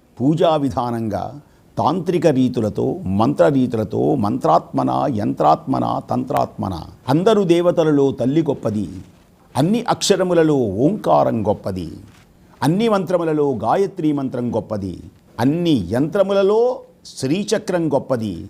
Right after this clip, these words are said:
అన్ని విద్యలలో శ్రీ విద్య గొప్పది. ఆ శ్రీ విద్యయే దేవీ వైభవం. ఇక ఎన్ని విద్యలు ఉన్నా శ్రీ విద్య ముందు అన్నీ తక్కువే, జగన్మాత ముందు అందరూ తక్కువే.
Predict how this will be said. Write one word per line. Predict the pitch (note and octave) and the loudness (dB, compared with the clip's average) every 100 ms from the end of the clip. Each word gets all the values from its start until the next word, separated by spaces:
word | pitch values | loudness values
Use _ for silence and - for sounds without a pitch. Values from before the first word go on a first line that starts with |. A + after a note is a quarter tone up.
| - _ _ - | -20 _ _ -2
అన్ని | D3 G3+ F#3+ | 0 0 0
విద్యలలో | C3 C3+ A#2 F3+ F3+ F#3+ A3+ B3+ - - - - | 0 0 2 2 4 4 2 0 -6 -20 -20 -16
శ్రీ | - D3 D#3+ G#3 G#3+ | -4 0 2 0 0
విద్య | G#3 D3+ C#3 F#3+ | 0 0 2 2
గొప్పది. | B2 - G2 - - _ _ - | 0 -8 -14 -16 -20 _ _ -6
ఆ | G2+ A#2+ | -4 -2
శ్రీ | - B2+ E3+ | -4 -2 -2
విద్యయే | F#3+ C#3+ C#3 C#3 C#3 D#3+ | -2 -2 0 0 0 -2
దేవీ | C3 A#2+ D3 D#3 C#3 | -2 -2 -2 -2 -4
వైభవం. | A2+ A2+ - F2 - - - _ - | -4 -6 -6 -10 -16 -20 -20 _ -4
ఇక | D3+ | 2
ఎన్ని | E3 C#3 E3+ G#3 G#3+ | 4 4 2 0 0
విద్యలు | F3 D3 G#3 G#3+ | 0 0 2 4
ఉన్నా | G3+ F#3+ F#3 F3+ E3 | 4 0 0 0 0
శ్రీ | - D3 G3 | 0 0 2
విద్య | G#3+ E3 G3 | 0 0 0
ముందు | F3+ F3+ F3+ F3+ | 0 0 0 0
అన్నీ | B2+ E3 A3 | -2 -2 -4
తక్కువే, | A3+ F3+ F3 A#2+ F2 - - _ _ _ _ _ _ _ | -2 -2 -2 -4 -6 -12 -20 _ _ _ _ _ _ _
జగన్మాత | F#2+ A#2+ F#3 G3 F#3+ G3 G#3+ | -4 0 0 0 2 2 4
ముందు | G3+ G3+ G3+ | 2 2 4
అందరూ | G3 C#3 F3 G#3+ A3+ | 4 4 0 0 2
తక్కువే. | G3 - D#3 F#2+ | 0 2 -2 -2